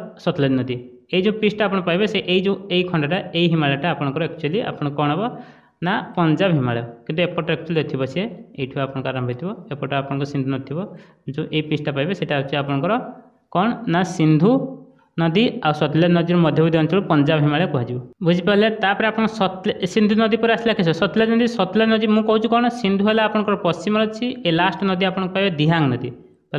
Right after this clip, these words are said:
ଲାଷ୍ଟ ଆପଣଙ୍କ ଦିହାଙ୍ଗ। ତାର ଅର୍ଥ ମୁଁ ଏଇଠୁ ଆରମ୍ଭ କଲି, ଏଇଠି ଆପଣ ସରିବେ। ତେଣୁ ସତଲେଜ ନଦୀ, ସତଲେଜ ନଦୀ ଓ କାଳୀ ନଦୀ ମଝିରେ ଯେଉଁ ଜାଗାଟା ପାଇବେ, ଯେଉଁ ପାହାଡ଼ଟା ପାଇବେ, ସେଇ ପର୍ବତ ନାଁ ହେଉଛି କୁମାୟୁନ ହିମାଳୟ।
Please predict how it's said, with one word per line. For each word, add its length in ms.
ଲାଷ୍ଟ 260
ଆପଣଙ୍କ 220
ଦିହାଙ୍ଗ। 220
ତାର 120
ଅର୍ଥ 140
ମୁଁ 80
ଏଇଠୁ 200
ଆରମ୍ଭ 240
କଲି, 160
ଏଇଠି 220
ଆପଣ 120
ସରିବେ। 240
ତେଣୁ 140
ସତଲେଜ 500
ନଦୀ, 260
ସତଲେଜ 420
ନଦୀ 220
ଓ 20
କାଳୀ 300
ନଦୀ 160
ମଝିରେ 320
ଯେଉଁ 180
ଜାଗାଟା 360
ପାଇବେ, 220
ଯେଉଁ 200
ପାହାଡ଼ଟା 420
ପାଇବେ, 200
ସେଇ 140
ପର୍ବତ 300
ନାଁ 160
ହେଉଛି 300
କୁମାୟୁନ 460
ହିମାଳୟ। 340